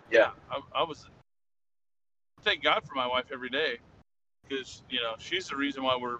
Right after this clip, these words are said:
Speaker 2: we're still together. Well, of course, God's the reason why, but I mean, like, she's the reason why she had, she had the grace to stick it out. But, uh, man, I,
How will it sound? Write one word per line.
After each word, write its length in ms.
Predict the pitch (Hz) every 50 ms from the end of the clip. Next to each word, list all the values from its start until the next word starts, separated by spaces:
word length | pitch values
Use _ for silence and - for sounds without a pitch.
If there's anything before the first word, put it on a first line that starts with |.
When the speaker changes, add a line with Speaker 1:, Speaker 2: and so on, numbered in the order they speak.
| -
Speaker 2:
we're 100 | 120 117
still 220 | 113 - - 135 127
together. 180 | 117 120 139
Well, 160 | 156 151 135 131
of 140 | 123 -
course, 180 | - 147 127 - -
God's 240 | 135 139 160 156 -
the 80 | 117
reason 200 | 120 113 107 107
why, 120 | 107 110 113
but 120 | 117 117 117 113
I 40 |
mean, 120 | 120 120 117
like, 200 | 120 117 113 -
she's 240 | - - 170 165 -
the 80 | 143
reason 260 | 143 147 - - 160
why 140 | 147 131 131 131
she 180 | - - 165 - -
had, 160 | 180 - -
she 160 | - - 175
had 200 | 160 156 160 151
the 80 | 151 139
grace 340 | 131 143 151 151 170 - -
to 100 | - 135
stick 200 | - - 156 - -
it 60 | 143
out. 220 | 147 156 151 139 - - - - - _ _ _ _ _ _ _ -
But, 160 | 147 139 - - 139
uh, 300 | 131 127 127 120 117 - - - - - -
man, 300 | 143 156 175 165 139 117 - - - - - _ -
I, 200 | - 127 143 131